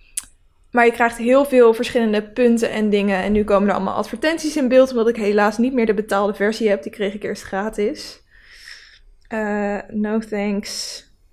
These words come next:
Duo gave you a high five for earning twelve crowns. <laughs> Keep it going. Je krijgt heel veel van die positieve, ehm, berichtjes de hele tijd als je dus, eh, veel in deze app zit.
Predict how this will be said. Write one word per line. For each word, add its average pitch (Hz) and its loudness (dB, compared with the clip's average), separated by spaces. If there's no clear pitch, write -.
Duo 254 4
gave 254 6
you 247 2
a 214 2
high 254 2
five 262 4
for 247 -2
earning 240 6
twelve 269 4
crowns. 208 2
<laughs> 403 -2
Keep 311 6
it 254 4
going. 220 6
Je 240 4
krijgt 277 2
heel 277 6
veel 339 2
van 262 2
die 254 0
positieve, 254 4
ehm, 185 -2
berichtjes 220 2
de 214 -6
hele 190 0
tijd 185 -2
als 196 -4
je 208 -6
dus, 190 -2
eh, - -6
veel 190 0
in 190 2
deze 185 0
app - -6
zit. - -6